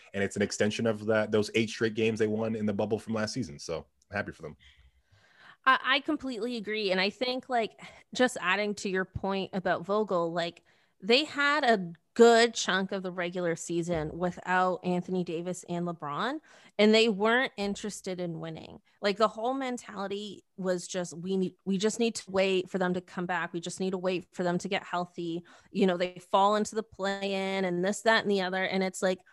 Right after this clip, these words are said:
Speaker 2: you should have spent that time teaching that group how to win without them.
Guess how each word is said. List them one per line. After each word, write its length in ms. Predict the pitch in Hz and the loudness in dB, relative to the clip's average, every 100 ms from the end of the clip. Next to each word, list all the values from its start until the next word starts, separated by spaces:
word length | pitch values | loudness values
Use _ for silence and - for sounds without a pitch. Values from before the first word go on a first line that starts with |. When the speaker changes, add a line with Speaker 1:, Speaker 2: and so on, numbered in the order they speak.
| _ | _
Speaker 2:
you 400 | 165 170 190 254 | -12 -8 -4 -2
should 180 | - 269 | -2 -2
have 140 | 254 | -2
spent 400 | - - 208 208 | -2 -2 -2 0
that 200 | 196 190 | -2 -2
time 600 | - - 151 160 196 240 - _ _ _ - | -6 -10 -6 -4 -4 -6 -10 _ _ _ -6
teaching 640 | 233 208 _ - 233 214 | -6 -6 _ -8 0 2
that 180 | 196 180 | 2 2
group 280 | 180 185 180 | 2 0 2
how 180 | 170 | 0
to 60 | 165 | 0
win 240 | 160 165 | -2 -4
without 360 | 143 - 120 - | -4 -4 -6 -6
them. 300 | - - 196 | -12 -12 -14